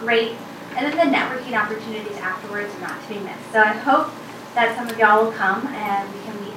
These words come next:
there, talk some more there. I also hope that you'll come and network with some of my interns and that you'll hear all about the program they're doing and, uh, decide that you can apply for an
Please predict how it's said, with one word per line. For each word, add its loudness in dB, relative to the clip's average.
there, -4
talk -6
some -8
more -6
there. 0
I 12
also 6
hope 4
that 4
you'll 4
come 4
and -2
network -2
with -8
some -10
of -6
my 2
interns -6
and -8
that -8
you'll -6
hear 0
all 4
about 0
the -14
program 0
they're 8
doing 4
and, 2
uh, -4
decide -2
that -2
you -6
can -4
apply 0
for -8
an -6